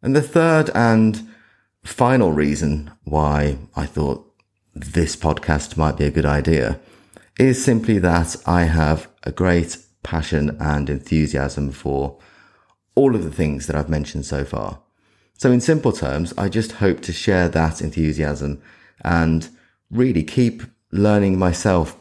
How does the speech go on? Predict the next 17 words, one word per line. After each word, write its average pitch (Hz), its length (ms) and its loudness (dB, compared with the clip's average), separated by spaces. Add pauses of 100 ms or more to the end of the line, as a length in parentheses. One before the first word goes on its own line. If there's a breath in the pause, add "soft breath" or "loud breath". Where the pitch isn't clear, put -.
(840)
by 85 120 2
the 78 120 0
vehicle 76 320 -4
of 73 100 -8
this - 140 -6
podcast. - 640 -10 (920)
Now, 82 100 0
I'm 90 380 2
old 85 280 0
enough 82 320 0
and 76 320 -6 (680 soft breath)
hopefully 92 400 2
wise 87 320 2
enough 80 280 0
these 78 240 0
days 78 440 0
to 80 380 2